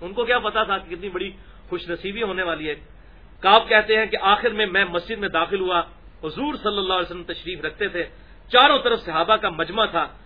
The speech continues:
سیدنا طلحہ بن عبید اللہ، یہ بھی عشرہ مبشرہ میں سے ہیں،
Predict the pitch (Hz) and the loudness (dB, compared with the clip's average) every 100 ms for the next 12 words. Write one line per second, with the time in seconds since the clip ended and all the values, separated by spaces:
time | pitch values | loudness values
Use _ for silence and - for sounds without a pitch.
0 | - - - 208 240 233 220 240 226 208 | -20 -16 -6 -4 0 2 2 2 2 2
1 | 208 202 185 175 160 147 135 147 185 196 | 2 0 2 2 0 -2 -4 -2 -2 -4
2 | 190 160 170 160 151 156 156 131 123 110 | -6 -6 -6 -4 -6 -6 -8 -8 -12 -14